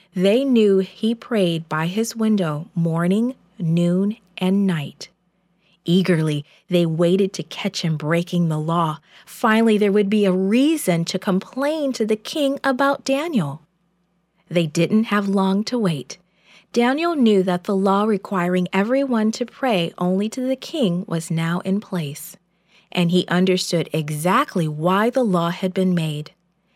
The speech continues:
He knew what the governors were trying to do, but Daniel had decided to put God first, no matter what. He knew that he needed to talk to God more than ever before.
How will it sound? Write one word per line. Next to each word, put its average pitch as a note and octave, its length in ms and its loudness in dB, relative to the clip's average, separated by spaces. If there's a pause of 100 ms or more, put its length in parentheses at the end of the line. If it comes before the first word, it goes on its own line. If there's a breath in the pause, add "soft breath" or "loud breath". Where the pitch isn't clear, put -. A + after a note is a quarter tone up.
(260 soft breath)
He D#4 200 -2
knew C4+ 280 2
what B3+ 160 0
the A#3 100 -2
governors G3+ 640 -2
were F#3+ 100 -2
trying G3 380 0
to G3+ 140 -6
do, F#3+ 340 -2 (840)
but F#3+ 180 0
Daniel G#3+ 440 2
had F#3 200 -4
decided F#3 540 -2
to - 100 -10
put - 280 -6 (180)
God G3 340 0
first, - 600 -8 (340)
no E3+ 340 2
matter F3+ 380 0
what. - 420 -8 (800 soft breath)
He C#4 280 0
knew G3+ 340 2
that E3 320 -6
he B3+ 140 2
needed G3 380 2
to G#3 100 -8
talk G#3 300 -2
to G#3+ 100 -4
God G#3 340 -2
more A#3+ 400 4
than A#3+ 260 0
ever B3+ 300 0
before. A#3+ 720 -2